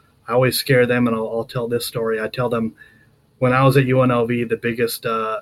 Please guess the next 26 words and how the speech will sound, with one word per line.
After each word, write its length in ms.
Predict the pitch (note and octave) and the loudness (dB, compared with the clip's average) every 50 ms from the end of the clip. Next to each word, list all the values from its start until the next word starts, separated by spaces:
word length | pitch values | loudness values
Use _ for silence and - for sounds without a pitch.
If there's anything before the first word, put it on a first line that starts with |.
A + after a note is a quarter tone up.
| - _ | -12 _
issue 300 | - C3 C3 - C3 B2 | -2 -2 0 0 -2 0
that 120 | A#2 A#2 A2+ | 0 0 0
we 120 | A2+ A2 | -2 -2
had 140 | A2+ A#2+ A#2+ | -2 -2 -2
on 120 | A#2 A2+ | -4 -4
campus 540 | A2+ - C3 C3+ D3 C#3+ - A#2 A2+ - - | -4 -4 -2 -2 0 0 0 -2 -4 -4 -4
was 220 | A2+ A2 G#2+ - | -6 -6 -6 -6
P 240 | - _ - C#3+ C3 | -14 _ 0 0 0
C 180 | C3+ - B2 G#2+ | 2 -2 -8 -8
P. 400 | - - E3+ F#3+ F3 B2 - - _ - - - _ _ _ _ _ - | -8 -8 -8 -6 -6 -6 -6 -10 _ -20 -20 -20 _ _ _ _ _ 0
And 120 | B2 B2+ | 2 4
they 80 | C3+ C3+ | 6 6
were 100 | B2+ B2 | 6 4
like, 220 | A#2 A#2 A#2 - - | 2 2 0 0 0
"Oh 80 | D#3+ | 2
my 100 | F3 D3+ C3 | 2 4 4
God, 160 | D3 D3+ C#3 | 6 6 4
like 160 | C3 B2 - | 4 2 0
the 80 | - A2 | -2 -2
drug?" 440 | - - A#2 A2 B2+ E3 F#3 F#3+ A3 G#3 G#3+ - _ _ _ _ _ _ _ _ _ - | 0 -2 2 2 2 2 4 2 2 0 0 -4 _ _ _ _ _ _ _ _ _ -4
And 140 | C#3+ C3+ | -2 0
I 60 | C3+ C#3 | 2 2
would 160 | C3+ C3 C3+ | 2 0 -2
<laughs> 60 | - - | 0 2
say, 180 | F#3 C#3+ C#3+ - - - - - _ _ _ | 2 2 2 0 -10 -18 -18 -18 _ _ _
"No, 540 | C#3 D3+ G3 G#3 F#3 D3+ C#3+ C#3+ C#3+ C#3 | 4 6 6 8 8 8 6 6 4 0